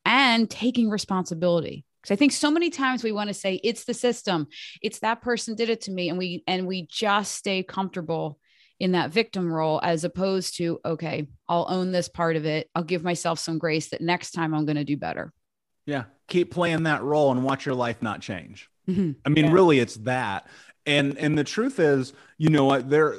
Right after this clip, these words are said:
Speaker 2: kindness is everything. Like, I think about my values every single day. Honesty, kindness, leadership, self-actualization, no excuses.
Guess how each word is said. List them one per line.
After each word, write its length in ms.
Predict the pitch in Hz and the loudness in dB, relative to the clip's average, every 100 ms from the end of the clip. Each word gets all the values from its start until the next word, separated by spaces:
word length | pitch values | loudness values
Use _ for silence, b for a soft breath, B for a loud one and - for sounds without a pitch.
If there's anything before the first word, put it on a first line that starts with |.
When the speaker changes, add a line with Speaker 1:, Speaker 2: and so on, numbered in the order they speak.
| 139 - | -10 -8
Speaker 2:
kindness 500 | - 214 247 226 185 | -2 2 2 2 2
is 140 | 160 | 2
everything. 500 | 170 196 147 110 90 | 2 2 0 -6 -4
Like, 180 | 123 131 | -2 0
I 80 | 147 | 2
think 200 | 208 185 | 2 2
about 180 | 160 143 | 2 4
my 140 | 135 | 2
values 460 | 131 135 117 104 - - | 4 4 2 0 -6 -4
every 400 | 139 127 120 110 | -4 -2 -2 -2
single 480 | - 127 120 107 | -2 0 2 2
day. 460 | 98 104 101 78 - B B - | 0 -2 -4 -6 -14 B B -2
Honesty, 680 | 131 135 135 143 139 135 - - | 2 2 2 0 0 -2 -8 -8
kindness, 840 | - 135 180 220 139 113 170 - B B | -4 2 6 8 8 8 4 -2 B B
leadership, 800 | 117 139 160 143 - 139 135 - | -2 0 0 0 0 0 0 -4
self-actualization, 1300 | - 135 131 135 131 - 131 110 113 107 120 110 110 | -2 0 2 0 0 -2 -2 -2 -4 0 0 -2 0
no 240 | 120 113 | 4 4
excuses. 560 | 110 - 92 82 92 | 2 -6 -12 -12 -14